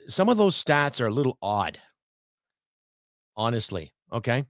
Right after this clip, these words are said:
Now, i-, if you're a fan of this podcast and you're between the ages of eighteen and twenty-four, do you honestly think once you get in the workforce, or if you're in the workforce right now, that your taxes should go up another fifteen to twenty percent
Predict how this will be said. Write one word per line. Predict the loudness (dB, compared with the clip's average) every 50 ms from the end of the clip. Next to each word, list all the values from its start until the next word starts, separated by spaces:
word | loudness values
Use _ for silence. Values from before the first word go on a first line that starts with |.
| _ _ _ _ _ _
Now, | -2 0 0 0 -2
i-, | -6 -12 -14 -12 -12 -12 -10 -10
if | -12 -10 -6
you're | -2 0 0 2 0
a | 0
fan | 0 0 0 0 2
of | 0
this | 0 -2 -2
podcast | -2 -2 0 0 0 -2 -2 -2 -2 -2 -2 -4
and | -6
you're | -8 -8
between | -6 -4 -4 -2 -2
the | 0
ages | -2 -2 -4 -6 -8 -6
of | -4
eighteen | -4 -4 -4 -4 -4 -2 -2
and | -2 -2
twenty-four, | -2 -4 -4 -4 -4 -6 -6 -6 -6 -6 -6 -6 -10 _ _ _ _ _ _ _ _ _ _ _ -2
do | 0 2
you | 4 4 2 4
honestly | 4 4 4 4 2 0 0 -2 -2 -2
think | 0 0 0 0 0 -2 -6 -12 -20 _ _ _ _ _ _ _ _ _ _ _ _ _ _ _ _ -6
once | -4 -4 -4 -2 -4
you | -2
get | 0 0 0
in | 0
the | -2
workforce, | 0 0 0 0 -2 -4 -4 -2 -2 -2 -2 -4 -2
or | -2 -2
if | -2 0
you're | 0 0
in | 2 4
the | 4 6
workforce | 6 6 4 4 0 0 0 0 0 -2
right | -4 -4 -2
now, | -4 -4 -4 -4 -6 -8 -10 _ _ _ _ _ _ _ _ _ _ _ _ -6
that | -6 -4 0
your | 0 0
taxes | 0 2 2 2 2 0 -2 -4 -4
should | -2 -2 0
go | -2
up | -2 0
another | 0 -2 0 -2
fifteen | -2 0 0 -2 -2 0 -2 -2 -2 -2 -2
to | -4
twenty | -4 -4 -4 -4 -4
percent | -4 -6 -8 -8 -4 -2 0 0 -2 -2 -6 -18